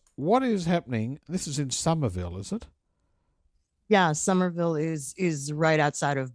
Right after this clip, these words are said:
Speaker 2: of Boston. It's, it's almost not even a, a suburb. It's more like a, like a,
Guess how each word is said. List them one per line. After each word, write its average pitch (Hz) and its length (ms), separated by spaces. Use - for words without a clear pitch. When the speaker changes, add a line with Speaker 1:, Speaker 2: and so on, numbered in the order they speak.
Speaker 2:
of 135 200
Boston. 123 680
It's, - 260
it's 170 220
almost 160 220
not 156 180
even 131 180
a, 101 200
a - 40
suburb. 120 580
It's - 120
more 175 100
like 131 160
a, 120 200
like 139 160
a, 135 100